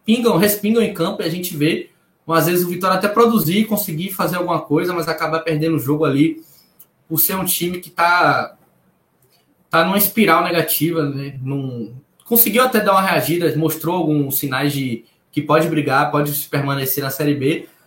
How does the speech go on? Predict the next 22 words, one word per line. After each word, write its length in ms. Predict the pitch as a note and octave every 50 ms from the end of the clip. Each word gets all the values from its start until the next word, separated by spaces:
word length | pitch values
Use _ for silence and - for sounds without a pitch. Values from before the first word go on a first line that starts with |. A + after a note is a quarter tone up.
| _ _ _ _
mas 400 | D3 D3 D#3 E3+ F#3 F3+ F3+ -
se 80 | F3+
mostra 260 | D#3+ D#3+ E3 - -
um 40 | E3+
time, 220 | - - F3 E3+ E3+
muitas 220 | F3+ F3+ F#3+ F3
vezes, 200 | E3+ F3 - -
que 80 | - -
tem 160 | - E3+ D#3+
muita 200 | F#3 - - -
falta 280 | - F#3 - - -
de 80 | - -
sorte 520 | - - - C3+ C#3 D#3+ E3 D#3+ - D#3
e 120 | D3 D3 D3
que 460 | D3 - E3 E3 D#3+ D#3 D3+ C#3+ - _ _ _ _ _ _
a 160 | D3 C#3+ -
falta 260 | - - E3 E3 G3+
de 80 | F3+ E3+
qualidade, 500 | - F#3 F3+ F3 D#3 C#3+ D3 D#3 D#3 D#3
principalmente 400 | D#3 F3 F3+ G3 F3+ E3+ E3 -
nessas 280 | E3 D#3 - D3+ - -
finalizações, 840 | D#3 D#3+ D#3+ D#3 D3 D3 C3+ - - - C3+ D#3 D#3+ D#3+ -